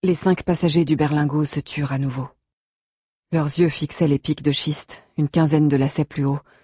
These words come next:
une centaine de mètres à vol d'oiseau. Nanès n'avait pas lâché les mains de Pierre et de Hans. Elle restait accrochée aux doigts de ses fils, même lorsque Vicky passait les vitesses avec une nervosité exacerbée. Elle se pencha doucement vers l'automate,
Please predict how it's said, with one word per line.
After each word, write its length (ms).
une 120
centaine 420
de 80
mètres 300
à 20
vol 180
d'oiseau. 320
Nanès 380
n'avait 200
pas 120
lâché 280
les 120
mains 160
de 80
Pierre 320
et 60
de 160
Hans. 360
Elle 120
restait 260
accrochée 540
aux 100
doigts 200
de 100
ses 140
fils, 420
même 260
lorsque 240
Vicky 380
passait 260
les 120
vitesses 440
avec 220
une 160
nervosité 640
exacerbée. 600
Elle 100
se 120
pencha 300
doucement 360
vers 180
l'automate, 520